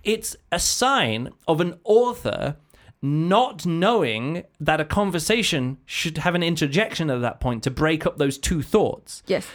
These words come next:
Speaker 1: And so instead of having an interjection or, like, separating those two thoughts out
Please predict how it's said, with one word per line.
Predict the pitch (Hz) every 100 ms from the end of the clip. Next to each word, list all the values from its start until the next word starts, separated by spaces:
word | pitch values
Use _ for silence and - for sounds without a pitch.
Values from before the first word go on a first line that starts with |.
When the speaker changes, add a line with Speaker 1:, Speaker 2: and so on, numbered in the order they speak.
| - -
Speaker 1:
And | 180
so | 202
instead | 185 - 233
of | 254
having | 214 202
an | 190
interjection | 180 151 180 220 -
or, | 147 131 131
like, | 143 135
separating | - 165 165 156 147 151
those | 139 131
two | - 139
thoughts | 127 185 196 180 -
out | 139 131